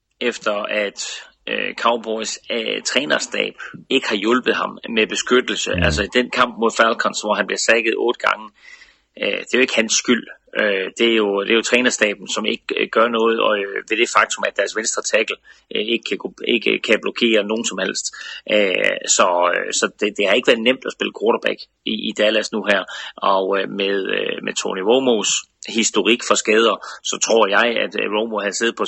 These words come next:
Speaker 1: på, på bænken nu, øh, med en brækket, øh, eller med, med alt muligt brækket, hvis han havde været derinde i stedet for Dak Prescott.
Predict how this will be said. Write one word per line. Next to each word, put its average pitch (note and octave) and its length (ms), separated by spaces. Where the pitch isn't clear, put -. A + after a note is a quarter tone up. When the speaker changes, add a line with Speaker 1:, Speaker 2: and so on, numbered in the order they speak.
Speaker 1:
på, G2 100
på A2 80
bænken A2+ 440
nu, G#2 160
øh, G2+ 180
med G#2 140
en F#2+ 100
brækket, G#2 320
øh, F#2+ 140
eller F#2+ 160
med, G2+ 60
med G2 100
alt D3 200
muligt A#2+ 180
brækket, G2+ 320
hvis G#2 160
han A2+ 160
havde G#2+ 120
været G#2 180
derinde G2 260
i G2 80
stedet G2+ 180
for - 60
Dak F#2+ 240
Prescott. - 360